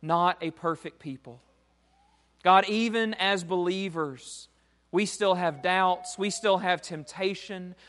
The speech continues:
we still have indwelling sin that we have to fight against and put to death every day.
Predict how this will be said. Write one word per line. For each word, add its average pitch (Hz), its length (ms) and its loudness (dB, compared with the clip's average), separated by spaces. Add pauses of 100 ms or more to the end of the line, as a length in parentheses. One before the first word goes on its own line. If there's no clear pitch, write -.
we 202 120 0
still 202 340 2
have 190 260 0
indwelling 180 680 -2
sin 180 480 -4
that 160 120 -4
we 180 140 -2
have 180 200 -6
to - 80 -10
fight 190 400 2
against 156 460 -6 (180)
and 180 160 -4
put 196 220 -4
to 196 120 -8
death 175 420 0
every 190 360 -2
day. 147 400 -4